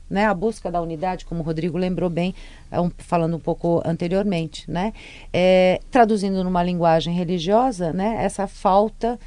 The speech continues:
de Deus, né, da divindade, seja o nome que for, mas a falta de algo que transcende, né?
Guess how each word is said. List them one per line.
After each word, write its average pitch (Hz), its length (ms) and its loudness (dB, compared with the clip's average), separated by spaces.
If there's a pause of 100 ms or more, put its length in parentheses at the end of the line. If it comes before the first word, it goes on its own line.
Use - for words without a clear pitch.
(300)
de 175 140 2
Deus, 180 400 4
né, 180 260 0 (100)
da 147 140 0
divindade, 147 880 0
seja 196 260 -4
o 185 40 0
nome 165 240 0
que - 140 -12
for, 123 280 -6 (300)
mas 170 460 -2
a 160 140 2
falta 196 460 2
de 196 200 -2
algo 208 320 2
que 220 120 -8
transcende, 170 640 -6
né? 196 200 -4